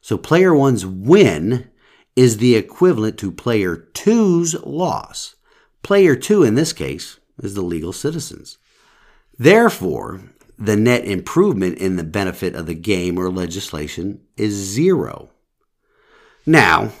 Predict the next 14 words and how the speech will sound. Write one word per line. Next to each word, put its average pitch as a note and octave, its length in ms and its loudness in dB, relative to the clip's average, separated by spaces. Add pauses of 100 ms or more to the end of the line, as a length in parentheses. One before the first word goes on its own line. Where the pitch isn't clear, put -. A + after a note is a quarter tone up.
the A#2+ 140 -2
zero-sum A2+ 680 2
game G#2 280 0
part G2+ 220 -2
of F2+ 80 -4
legislation F2+ 720 -4
does F#2+ 280 -2
not F#2+ 360 -4
apply F2+ 880 -4 (440)
to C3+ 120 0
the G#2 140 0
legislators D#2+ 880 -6
themselves, A2+ 720 -8
though. - 340 -18